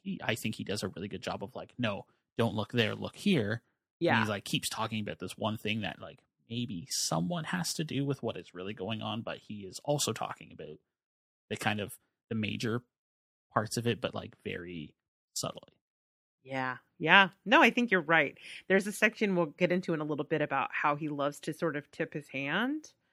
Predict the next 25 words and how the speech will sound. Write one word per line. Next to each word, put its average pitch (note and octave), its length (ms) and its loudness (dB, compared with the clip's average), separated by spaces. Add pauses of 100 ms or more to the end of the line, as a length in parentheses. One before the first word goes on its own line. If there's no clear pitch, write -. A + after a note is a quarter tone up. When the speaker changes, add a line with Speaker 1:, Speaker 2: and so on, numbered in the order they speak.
(120)
Speaker 1:
Yes. - 380 -4
Speaker 2:
Um, C#3+ 420 -4
that D3+ 120 0
we'll D3+ 140 0
definitely B2+ 420 -6
need C3 160 -10
to - 260 -8 (600)
come A3+ 300 6
back D3+ 320 8
to E3+ 140 -2
what - 120 -2
you're D3 80 -4
saying C3+ 380 -6 (100)
now. - 160 -14 (160)
All F3 80 4
right. D3+ 180 4
Speaker 1:
Okay. C#3 60 -8 (1200)
Speaker 2:
That's, F3+ 280 0
that's C4+ 180 8
all A#3+ 120 10
I F#3+ 80 8
got D3+ 180 2
for C#3+ 80 -4
this G#2+ 220 -6
section. - 260 -20